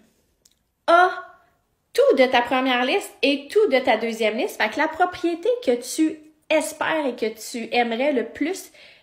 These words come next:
est la ville à côté. Alors, élargissez vos horizons, essayez d'aller voir plus grand et puis allez vous promener dans cette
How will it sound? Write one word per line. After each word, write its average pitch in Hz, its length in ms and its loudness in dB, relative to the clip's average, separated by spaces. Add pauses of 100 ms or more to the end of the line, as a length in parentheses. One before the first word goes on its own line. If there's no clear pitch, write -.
(120)
est 262 260 4
la 233 220 2
ville 240 240 0
à 220 80 -4
côté. 220 540 -14 (760)
Alors, 233 400 -2 (500)
élargissez 262 1120 -2
vos 196 440 -4
horizons, 233 600 -6 (520)
essayez 226 640 0
d'aller 185 420 0
voir 196 720 0 (260)
plus 311 300 0
grand 208 380 -4 (760)
et 220 140 -2
puis 220 560 -8 (120)
allez 208 360 0
vous 233 140 -4
promener 196 800 -6 (160)
dans 196 200 -4
cette 196 460 -8